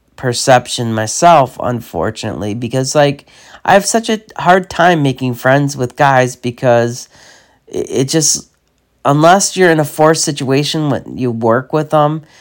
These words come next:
it's like, man, what are they gonna think? You know, I hope they're not thinking I'm hitting on 'em or whatever, because that's happened to me before, and it's very uncomfortable. I didn't know the person was hitting on me,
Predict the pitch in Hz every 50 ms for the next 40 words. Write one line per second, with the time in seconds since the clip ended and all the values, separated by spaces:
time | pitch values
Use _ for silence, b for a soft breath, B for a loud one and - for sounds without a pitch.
0 | b b b - - - - 120 117 110 - - 139 139 127 107 92 120 151 175
1 | 185 170 156 139 120 107 - - 117 131 131 98 - - - - - 98 101 107
2 | 107 110 110 123 151 160 - 165 143 135 127 120 - - - 120 117 117 - 113
3 | 107 104 101 b b b b b b b b b b b b _ - - 117 107
4 | - - 139 143 87 85 107 101 95 95 98 101 104 101 92 90 87 90 87 85
5 | 101 113 110 123 139 143 131 104 80 57 62 82 - 123 - _ _ _ _ _
6 | _ _ _ _ _ _ - 143 143 156 151 147 156 180 180 185 - - 185 180
7 | 196 196 185 - 127 110 104 101 101 98 95 90 85 85 82 - - 90 90 92
8 | 90 98 107 110 117 117 117 - 113 113 117 123 135 143 135 127 113 85 98 117
9 | 117 - - - 120 110 104 - - - - - 65 67 71 82 - 120 135 131
10 | 117 135 127 120 117 113 113 - 117 113 110 110 - 104 98 92 - - 156 -
11 | - - 143 135 135 135 131 131 131 127 131 135